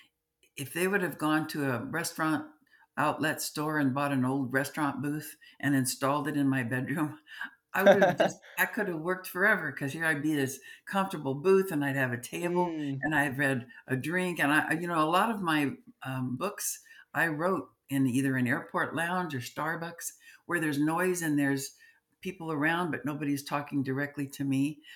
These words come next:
Speaker 1: My sister was just the opposite, you know, she needed the quiet. But again, designing that sort of atmosphere where,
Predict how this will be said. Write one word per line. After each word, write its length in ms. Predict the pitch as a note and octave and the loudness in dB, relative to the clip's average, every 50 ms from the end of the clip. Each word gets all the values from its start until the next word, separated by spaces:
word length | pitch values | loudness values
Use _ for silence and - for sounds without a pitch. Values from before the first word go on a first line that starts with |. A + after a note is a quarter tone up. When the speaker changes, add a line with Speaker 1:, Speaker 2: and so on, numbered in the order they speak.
| - - | -8 -2
Speaker 1:
My 120 | - C3+ | -2 0
sister 360 | C3 - F#3+ F3+ F#3 - F3+ E3+ | 0 2 0 0 -2 -2 -4 -4
was 140 | E3 D3 C#3 | -4 -4 -4
just 180 | C3+ C3+ C3+ - | -4 -6 -6 -6
the 100 | - - - | -8 -6 -4
opposite, 560 | B2 C#3 - - D3 - - E3+ E3 - - _ - | -4 -4 -4 -4 -2 -2 -2 -2 -4 -6 -8 _ -4
you 80 | C3+ | -2
know, 180 | C3 C3+ C3+ C#3 | 0 0 0 -2
she 200 | C3+ - C#3+ C#3 | -4 -4 -2 0
needed 240 | C#3 C3+ C3+ C3+ C#3 | 0 2 0 0 -2
the 80 | C#3 | -6
quiet. 560 | C3+ - - C#3+ C#3 C#3 C3 C#3 C#3+ C#3+ - _ _ - - - - _ - | -6 -6 -4 -2 0 0 0 -2 -4 -6 -10 _ _ -20 -20 -20 -20 _ -4
But 100 | - D#3+ | -2 0
again, 280 | D#3+ D3 D3 F#3 F#3 F3+ | 0 0 0 0 0 0
designing 680 | D#3+ E3 D#3 C#3+ D3 D3 D3+ D#3+ E3+ E3+ F3 F3 E3+ D#3 - _ _ - _ _ _ - | 0 -2 -2 2 2 2 2 2 2 0 -2 -4 -6 -8 -12 _ _ -20 _ _ _ -4
that 240 | - D3+ - - | -2 -2 -2 -2
sort 260 | - - E3 D#3+ D3+ D3 | -4 -2 -2 -2 0 0
of 200 | D3 C3+ C3 - - - - - | -2 -2 -4 -8 -12 -14 -8 -4
atmosphere 580 | - D#3 - - - C#3+ - - - D#3+ D3 C#3 | -4 -4 -4 -4 -6 -6 -6 -4 -4 -2 -2 0
where, 340 | C3 C3+ C3 B2+ A#2+ - | 2 2 0 0 -2 -6